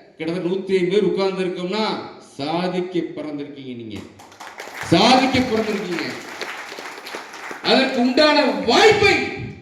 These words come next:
யார் தர்றா? அவக்ஸா நிறுவனம் தருகிறது. அப்ப வாய்ப்பை சரியாக பயன்படுத்தணும். இந்த நொடி நீங்கள் எப்படி இருந்தாலும் சரி,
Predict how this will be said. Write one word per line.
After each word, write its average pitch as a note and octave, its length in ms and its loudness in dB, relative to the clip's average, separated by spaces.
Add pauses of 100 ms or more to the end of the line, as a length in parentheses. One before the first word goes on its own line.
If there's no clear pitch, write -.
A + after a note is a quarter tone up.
யார் A#3 360 -4
தர்றா? G3+ 280 -2 (520)
அவக்ஸா E3 580 -8
நிறுவனம் C3+ 400 -4
தருகிறது. A2+ 560 -4 (1000)
அப்ப F3 420 6 (100)
வாய்ப்பை E4+ 640 6 (300)
சரியாக C#4+ 760 2 (180)
பயன்படுத்தணும். G#3+ 920 -4 (1160)
இந்த G#3 280 6
நொடி B3 360 8
நீங்கள் B3+ 300 4
எப்படி B3+ 400 4
இருந்தாலும் B3+ 640 6
சரி, G#4+ 400 6